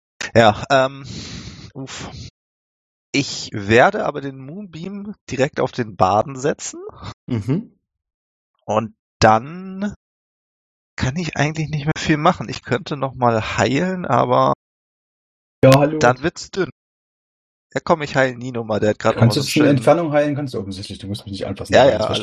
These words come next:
Speaker 3: versteckt.
Speaker 1: gut. Hundertzwanzig Feet Radius. Ich geb Nino mal noch, noch drei Würfel. Ich denke mal, das passt.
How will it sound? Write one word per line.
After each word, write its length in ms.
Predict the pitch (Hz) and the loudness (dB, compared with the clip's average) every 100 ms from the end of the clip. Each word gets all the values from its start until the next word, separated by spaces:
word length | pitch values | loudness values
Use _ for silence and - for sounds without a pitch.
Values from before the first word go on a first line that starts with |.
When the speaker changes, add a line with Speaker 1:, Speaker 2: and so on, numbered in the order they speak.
| 110 | -6
Speaker 3:
versteckt. 220 | - - - _ _ _ | -8 -12 -12 _ _ _
Speaker 1:
gut. 100 | - | -10
Hundertzwanzig 540 | 135 135 - 123 107 - | -2 -2 -2 -6 -6 -8
Feet 220 | 110 - | -8 0
Radius. 460 | 98 101 120 - - - - - - | 0 0 -4 -10 -14 -10 -10 -10 -10
Ich 120 | - | -4
geb 180 | - 175 _ _ _ | 0 0 _ _ _
Nino 340 | - 151 147 131 | -4 0 0 2
mal 440 | 120 110 107 101 | 4 4 2 -2
noch, 280 | 110 107 - _ _ _ _ | -2 -2 -2 _ _ _ _
noch 180 | - 123 | -2 -2
drei 280 | - 104 104 | 0 -6 -6
Würfel. 400 | 143 123 - - | -10 -12 -10 -10
Ich 100 | - | -6
denke 260 | - - - | -4 -4 -4
mal, 140 | - | -6
das 180 | - - | -8 -6
passt. 340 | - - - | -6 -4 -6